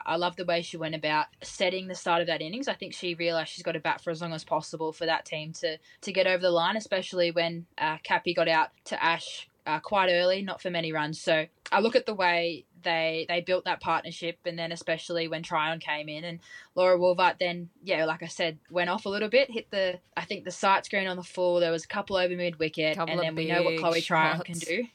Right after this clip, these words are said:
Speaker 1: Yeah, they were, they were big shots, and yeah, then we see once again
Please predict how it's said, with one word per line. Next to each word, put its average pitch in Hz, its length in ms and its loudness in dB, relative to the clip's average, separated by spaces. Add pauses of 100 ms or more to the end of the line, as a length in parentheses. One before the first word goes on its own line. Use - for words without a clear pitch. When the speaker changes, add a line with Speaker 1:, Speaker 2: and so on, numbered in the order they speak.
(100)
Speaker 1:
Yeah, 180 300 2 (160)
they 190 180 0
were, 180 300 2
they 170 140 4
were 165 100 0
big 160 340 -4
shots, - 380 -4
and 160 220 -2 (120)
yeah, 165 220 -2 (120)
then 175 160 0
we 180 80 -4
see 175 360 2
once 196 260 -2
again 170 380 0